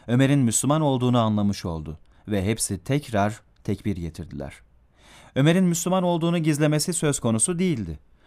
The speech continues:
Bunu herkese, özellikle de Peygamber sallallahu aleyhi ve selleme en çok düşman olanlara duyurmak istiyordu. Daha sonraki yıllarda şöyle derdi: "O gece İslam'a girdiğimde kendi kendime şöyle düşündüm.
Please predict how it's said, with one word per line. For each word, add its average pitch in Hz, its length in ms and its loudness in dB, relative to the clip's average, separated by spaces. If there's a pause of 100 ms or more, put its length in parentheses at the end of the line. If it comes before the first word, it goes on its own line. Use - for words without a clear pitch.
(140)
Bunu 98 180 -2
herkese, 101 640 0 (300)
özellikle 107 480 0
de 113 160 0 (240)
Peygamber 110 460 2
sallallahu 110 600 0
aleyhi 107 240 0
ve 101 80 0
selleme 107 380 2
en 160 220 2
çok 165 260 -2
düşman 160 280 0
olanlara 143 440 4
duyurmak 113 400 2
istiyordu. 87 580 -6 (460)
Daha 147 180 4
sonraki 180 360 2
yıllarda 160 500 4
şöyle 160 380 0
derdi: 85 380 -6 (640)
"O 190 140 2
gece 175 420 4
İslam'a 156 480 0
girdiğimde 156 540 2
kendi 156 280 2
kendime 156 420 0
şöyle 151 320 -2
düşündüm. 82 460 -6